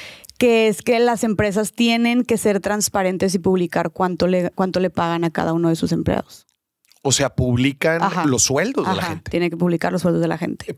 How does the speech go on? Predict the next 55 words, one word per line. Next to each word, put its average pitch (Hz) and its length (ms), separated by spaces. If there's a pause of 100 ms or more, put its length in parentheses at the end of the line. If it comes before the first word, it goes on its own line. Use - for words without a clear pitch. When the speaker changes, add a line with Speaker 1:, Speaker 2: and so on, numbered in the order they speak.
(160)
Speaker 2:
eh, 123 420
eh, - 180 (420)
o - 100
sea, - 140
pero 143 180
públicos 180 480
para 160 200
toda 170 320
la 214 100
organización. 175 640
Speaker 1:
Para 196 140
to-, - 80
ajá, 160 200
para 196 200
to-, - 240
dentro 240 240
de 294 40
la 254 60
empresa, 190 460
exacto. 165 340
Speaker 2:
Ya. 95 160 (140)
Speaker 1:
Que, 214 180
para 220 240
que 214 100
sea 190 140
como, 208 380
como, 208 360
porque 170 440
fulanito, 220 640
o - 80
sea, 180 140
algo 180 120
mucha 202 240
más 185 140
transparencia 214 640
y 202 40
mucho 185 220
más 175 200
control, 190 480 (320)
que 190 80
porque 185 180
Speaker 2:
Ya. 196 60
Speaker 1:
fulanito 208 320
está 190 160
ganando 190 260
más 185 160
que 185 100
yo 185 140
si 202 80
estamos 185 260
en 185 60
el 175 60
mismo 170 180
Speaker 2:
Ya. 151 60
Speaker 1:
puesto, 170 440